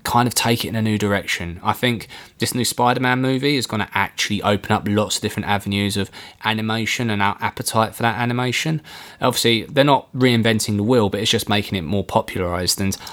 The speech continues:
I'm hoping that they can learn from that and maybe apply this to Shrek. I'm happy with the original voice cast. It doesn't really feel like a reboot when you're getting everyone back again, but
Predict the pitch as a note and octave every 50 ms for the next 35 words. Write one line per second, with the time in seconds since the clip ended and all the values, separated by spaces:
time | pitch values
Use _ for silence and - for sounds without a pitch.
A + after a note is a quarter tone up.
0 | - - - G#2+ G#2 G2+ - C3 B2 A#2 - - A2 G#2+ G#2 G2+ G2 - G#2 G#2+
1 | G2+ G2+ - - G#2 G2 G2 G#2+ G#2+ G#2+ G#2 G2 - - F#2+ F2+ F2+ F2 E2+ G2
2 | G2 G#2 G#2+ G#2 G2 F#2+ F#2 - - G2 G2 G2 F#2+ - - F#2+ - - G#2+ G2+
3 | G2 - - - D#3+ - G#3 - - E3 D3 - C#3 C#3 C3+ C3+ B2 - C3 B2
4 | A#2+ A#2+ B2+ B2+ A#2+ - - C3+ C3+ C#3 C#3 C3 - B2+ C3+ B2+ C3 A#2 A2 A#2+
5 | - - A#2+ A2+ A2 A2 - G#2+ G#2 A2 A2 G#2+ - A#2 A#2 A#2 D#2+ F2+ G#2 G#2
6 | G2+ - F2 F#2+ G#2 G2+ - G#2 G#2 G2 G2 - G2+ - - G#2 A2 A2 A2+ A2
7 | G2+ A2+ G2+